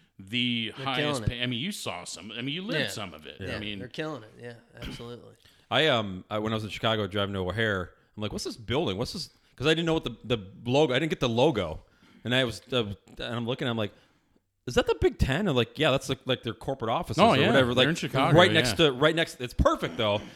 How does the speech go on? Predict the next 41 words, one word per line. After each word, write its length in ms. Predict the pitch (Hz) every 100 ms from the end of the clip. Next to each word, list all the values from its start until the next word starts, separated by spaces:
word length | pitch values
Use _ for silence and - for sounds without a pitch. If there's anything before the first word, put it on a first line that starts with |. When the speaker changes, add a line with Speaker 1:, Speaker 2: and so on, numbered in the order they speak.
| -
Speaker 3:
'cause 120 | 156
you 60 | 156
could 140 | 165
fly 320 | - 165 165 160
in, 200 | 151 139
land, 300 | 135 135 131
have 120 | 131
a 40 | 117
meeting, 260 | 120 120
get, 140 | 110 107
right, 260 | 117 107 -
I 40 | 113
mean, 140 | 107
you're 180 | 101 98 -
Speaker 1:
Yeah. 160 | 123
Speaker 3:
fucking, 260 | 117 110 92 _ -
I 40 |
don't 100 | 98
know, 140 | 95 92 -
thirty 200 | 117 90
feet 260 | - 139
from 80 | -
the 60 | 80
airport, 280 | 78 101
but 120 | 92 87
you're, 240 | 95 87 _ _ _ -
you're 120 | 101
right 160 | 117 117
Speaker 1:
Well, 80 |
Speaker 3:
there. 240 | 104 113 87
Speaker 1:
yeah, 140 | 92 73
Speaker 3:
So 220 | 87 80
Speaker 1:
still. 320 | 76 - 80 - - -
That's 120 | 156
pretty 220 | - 101 73
sweet. 360 | - 80 82
Speaker 3:
Yeah, 160 | - 117
that 120 | 107
is 60 | 139
pretty 200 | - 78
sweet. 200 | 80